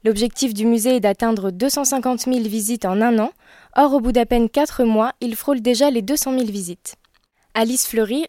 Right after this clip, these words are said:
responsable des collections d'art contemporain, tient à relever que l'exposition a fait l'unanimité auprès du public, qu'il soit connaisseur ou non.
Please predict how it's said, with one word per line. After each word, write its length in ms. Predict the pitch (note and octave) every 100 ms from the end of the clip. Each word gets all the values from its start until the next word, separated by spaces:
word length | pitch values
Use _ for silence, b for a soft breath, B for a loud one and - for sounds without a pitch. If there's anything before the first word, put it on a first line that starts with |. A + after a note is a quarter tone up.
| A3+
responsable 640 | B3+ B3 B3+ B3+ C4+ A3
des 120 | G#3
collections 460 | G#3+ A#3 A3+ - A#3+
d'art 220 | A3+ A#3
contemporain, 640 | - A3+ G#3 F#3+ F#3+ G#3 B B B B B
tient 220 | - D#4
à 20 | C#4
relever 380 | C#4 C4 D4+
que 80 | E4
l'exposition 680 | B3 A#3+ - C4+ A#3+ C4 D4+
a 80 | B3+
fait 180 | - G#3+
l'unanimité 760 | G#3+ C#4+ C#4 C4+ A#3+ G#3+ C#4 C#4+
auprès 240 | A3+ B3
du 140 | G3+
public, 540 | F3+ G3 F#3 A3+ - -
qu'il 160 | - A#3+
soit 200 | - B3
connaisseur 460 | B3+ A#3 A3+ C#4
ou 80 | A#3
non. 160 | G#3+